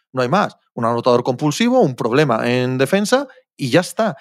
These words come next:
Y a partir de ahí tienes que ejecutar lo que te dé la gana alrededor de esa idea. Eso no significa que va a ser un top tres o un candidato a M V P. Bueno, es que eso, es que solo hay cuatro al año, ¿vale? O sea, no, no hay más.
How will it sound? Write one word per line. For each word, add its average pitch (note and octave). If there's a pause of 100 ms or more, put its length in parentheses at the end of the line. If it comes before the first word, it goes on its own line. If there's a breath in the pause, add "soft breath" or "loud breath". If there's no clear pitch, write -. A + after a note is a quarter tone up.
(140 loud breath)
Y C#3+
a C#3
partir D3
de G3
ahí G3+
tienes G3
que F3
ejecutar D#3+
lo F#3
que C3
te A2+
dé D3+
la D3+
gana F3
alrededor B2
de B2
esa B2+
idea. G#2+ (280)
Eso -
no C#3
significa E3+
que D3
va B2+
a C3+
ser E3
un D#3
top -
tres G3+
o D3+
un B2
candidato D3
a -
M C3
V A2+
P. G#3+
Bueno, F#3
es -
que -
eso, E3 (200 soft breath)
es A#2
que D3
solo E3+
hay E3
cuatro E3+
al B2+
año, G#2+
¿vale? F#3
O C#3+
sea, C3
no, D3
no D3+
hay D3
más. F#3